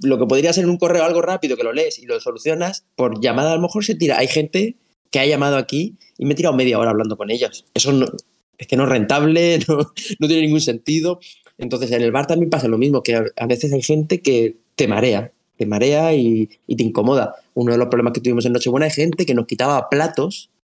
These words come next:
o sea, de la zona de camareros, eh, donde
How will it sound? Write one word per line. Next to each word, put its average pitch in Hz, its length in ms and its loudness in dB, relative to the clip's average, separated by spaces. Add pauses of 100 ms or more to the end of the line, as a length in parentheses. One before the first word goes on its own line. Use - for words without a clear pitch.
(400)
o - 40 -8
sea, 127 120 0
de 113 80 0
la 113 100 0
zona 156 180 0
de 156 100 2
camareros, 143 600 -2 (100)
eh, 113 200 0
donde 107 640 -2